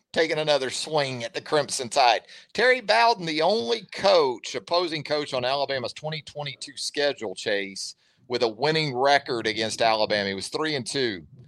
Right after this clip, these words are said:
uh, in five games as Auburn's head coach. Now, he got the, the Iggy in, what was it, ninety-eight, I guess, before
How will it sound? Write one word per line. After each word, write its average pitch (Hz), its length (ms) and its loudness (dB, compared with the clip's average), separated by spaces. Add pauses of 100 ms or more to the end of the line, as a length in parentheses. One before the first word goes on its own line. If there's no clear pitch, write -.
(600)
uh, 107 280 4
in 110 100 -2
five 117 680 4
games 107 880 -4
as 101 260 0
Auburn's 117 460 2
head 104 160 0
coach. 117 240 0
Now, 139 380 8 (380)
he 139 140 -8
got 156 360 6 (440)
the, 123 580 0
the 123 120 -2
Iggy 131 540 -4 (580)
in, 127 580 2
what 127 220 2
was 101 160 -2
it, - 120 -8
ninety-eight, 123 1000 -4
I 139 100 4
guess, 143 800 0
before 123 1000 0